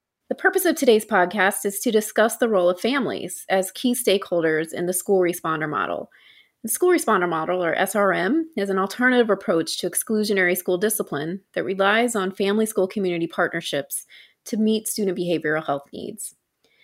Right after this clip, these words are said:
And I'm really pleased today to introduce our guest, Susan Graham. Uh, she's a local Connecticut expert who is, also has national expertise and has served on P R A's national advisory team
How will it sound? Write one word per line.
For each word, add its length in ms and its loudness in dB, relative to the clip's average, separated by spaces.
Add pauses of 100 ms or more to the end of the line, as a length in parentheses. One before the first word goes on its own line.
(300)
And 100 0
I'm 200 2
really 300 2
pleased 420 2
today 320 4
to 160 0
introduce 520 0
our 140 2
guest, 480 -4 (120)
Susan 460 -2
Graham. 480 0 (560)
Uh, 40 -8
she's 260 -2
a 80 4
local 360 6
Connecticut 560 4
expert 600 2 (140)
who 220 0
is, 140 -2 (100)
also 300 4
has 240 2
national 460 4
expertise 880 -2
and 180 -4
has 240 -4
served 400 2
on 440 -2
P 160 -4
R 140 0
A's 240 0
national 340 -4
advisory 460 2
team 460 -4